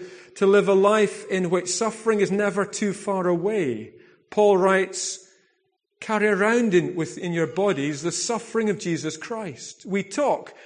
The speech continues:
so often about the death of Christ. Are we not touched and humbled and inspired and changed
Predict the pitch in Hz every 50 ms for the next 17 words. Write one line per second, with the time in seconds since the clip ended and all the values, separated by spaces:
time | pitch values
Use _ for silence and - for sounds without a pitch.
0 | - - _ - - - 240 226 220 226 220 233 - - - 175 170 160 156 175
1 | 170 180 185 156 - - 214 214 220 208 - - - 190 - - - - 254 262
2 | 247 196 135 - - - - - - - - - _ _ _ _ _ _ _ _
3 | _ _ _ _ _ _ _ _ _ _ _ _ _ - 202 208 208 202 214 208
4 | 202 202 196 208 208 - - - - - - 247 175 - - - - - 196 175
5 | 165 - - 240 254 233 220 202 175 160 143 135 - - 180 175 180 185 180 170
6 | - - - - 294 262 262 247 220 202 165 135 123 117 120 - - - - -
7 | - _ - 196 - 196 196 - - - - 247 269 254 226 196 165 143 131 120
8 | 110 - - -